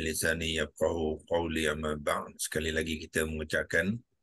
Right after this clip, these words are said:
kesyukuran kepada Allah Subhanahu Wa Taala, agar dengan kita menzahirkan kesyukuran ni, Allah akan tambahkan lagi bantuan, tambahkan lagi nikmat, <clears throat> tambahkan lagi kemudahan,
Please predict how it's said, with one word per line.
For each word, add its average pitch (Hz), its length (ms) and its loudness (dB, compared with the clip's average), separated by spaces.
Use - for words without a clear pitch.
kesyukuran 82 800 6
kepada 82 320 2
Allah 82 160 4
Subhanahu 78 320 0
Wa 80 80 2
Taala, 78 300 4
agar 80 240 4
dengan 80 320 -2
kita 85 320 0
menzahirkan 82 800 2
kesyukuran 80 640 0
ni, 90 240 0
Allah 80 320 4
akan - 320 0
tambahkan 87 640 2
lagi 85 400 4
bantuan, 85 880 2
tambahkan 82 560 4
lagi 80 800 2
nikmat, 85 480 0
<clears throat> 90 560 8
tambahkan 82 560 4
lagi 80 320 4
kemudahan, 82 720 4